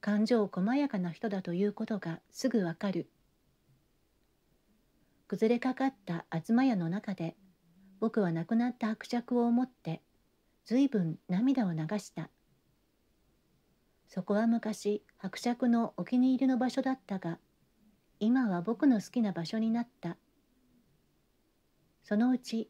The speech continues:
僕がこの庭園の主になるだろう。知り合ってほんの二、三日なのに、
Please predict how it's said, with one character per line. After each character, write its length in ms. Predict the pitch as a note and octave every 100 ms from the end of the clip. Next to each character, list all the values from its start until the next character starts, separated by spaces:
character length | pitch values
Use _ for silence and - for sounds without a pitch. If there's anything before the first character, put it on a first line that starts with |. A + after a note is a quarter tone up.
| -
僕 300 | C4+ C4+ C4
が 100 | G#3
こ 120 | F#3
の 120 | E3+ E3
庭 120 | G#3+
園 400 | A3 A3+ A3 G#3+
の 200 | G#3+ -
主 360 | A3+ C4 A#3+ F3+
に 100 | E3+
な 120 | G#3
る 120 | G3
だ 100 | D#3+
ろ 120 | F3+
う。 160 | E3+ F3+ _ _ _ _ _ _ _ _ _ _ _ _ _ _ _
知 140 | - G#3
り 160 | A3+
合 40 | C4
っ 40 |
て 180 | C4+ F#3+
ほ 180 | E3 G#3+
ん 120 | A#3
の 80 | A#3+
二、 120 | A3+
三 220 | - C#4
日 220 | C#4 -
な 120 | F#3 G3+
の 120 | F#3+
に、 260 | E3+ E3+